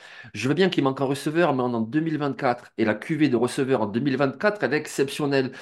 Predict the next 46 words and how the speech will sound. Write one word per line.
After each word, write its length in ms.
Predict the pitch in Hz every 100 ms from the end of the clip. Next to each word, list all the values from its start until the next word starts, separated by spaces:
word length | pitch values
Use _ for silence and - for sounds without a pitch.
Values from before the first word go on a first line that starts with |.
| - -
Au 100 | 139
deuxième 400 | 139 170 165 160
tour, 200 | 156 202
tu 160 | - 139
peux 100 | 135
trouver 400 | - 160 165 175
des 160 | 123 113
tas 260 | - 208
de 100 | 175
bons 240 | 160 170 160
joueurs, 420 | 156 160 170 139
des 140 | 143
Leggett, 560 | 139 156 156 156 160 127
des 100 | 151
Pearson, 540 | - 147 139 - 147
des 360 | 147 147 151 139 - -
Roman 320 | 113 151 147
Wilson, 640 | 151 147 151 - 175 160 151
et 140 | 147
en 120 | 143
veux-tu, 300 | 139 156 -
en 80 | 160
voilà, 380 | 143 151 151 151
du 160 | 147
Troy 200 | 139 165
Franklin, 460 | 147 - 147 135 175
ceux 240 | 151 202
que 140 | 196 196
tu 180 | 190 175
veux, 160 | 175
des 200 | 170 170
grands, 240 | 147 165 175
des 120 | 165
petits, 400 | 165 156 - 175
des 140 | 156
rapides, 420 | 147 151 - 175
des 140 | 147 165
costauds, 260 | 156 156
il 80 | 175
y 60 | 165
aura 100 | 165
de 140 | 160
tout 180 | 170 202
au 80 | 202
deuxième 320 | 165 151 160
tour. 240 | 202 180